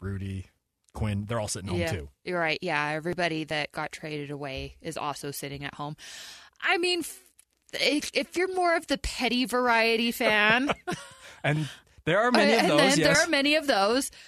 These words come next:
Speaker 2: Uh, yeah, I, I would have to imagine that feels good. Like, it, it means that you didn't trade anyone away that would have maybe made a huge difference for you in the here and now. So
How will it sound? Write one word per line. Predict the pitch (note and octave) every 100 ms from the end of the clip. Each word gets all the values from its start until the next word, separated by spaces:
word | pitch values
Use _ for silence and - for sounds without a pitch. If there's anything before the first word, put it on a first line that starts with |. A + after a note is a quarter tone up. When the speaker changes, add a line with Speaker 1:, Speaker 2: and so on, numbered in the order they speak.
| - _
Speaker 2:
Uh, | C#4 C4+ C4
yeah, | D#4 B4+
I, | A3+ E3+ G#3+ C#4+ D#4 -
I | G#3+ D4
would | B3+
have | A3 G3+ A3+
to | B3
imagine | G#3+ G3 F#3+ A3+ G3+ F#3+ _ _ _
that | D#3 -
feels | - E3 D3+ - -
good. | - C#3 F#2 E3+ - _ _ G4+ F4+ G3+
Like, | G#3 F3 - G#3
it, | F#3 E3 - _
it | A#3 -
means | G#3 G#3 G3+
that | A#3+ G3+ E3+ - _
you | G3 G3
didn't | F#3+ G#3+ G3 -
trade | - F3+ F3+
anyone | F#3+ F3+ E3+ E3+ E3+
away | E3 E3 E3 E3 D3+
that | F3 D#3+ - _ _ _ - D#3+
would | G#3 F#3+
have | D#3
maybe | F3+ F3 F3+ E3
made | D#3+ E3+ E3+
a | -
huge | D3+ F3 E3+ D3+
difference | E3 - F3 C3+
for | - E3+
you | D#3+ D#3+
in | D#3
the |
here | C#3+ D#3+
and | D3
now. | D3 E3+ C3 C3+
So | - - E3 D3 C#3+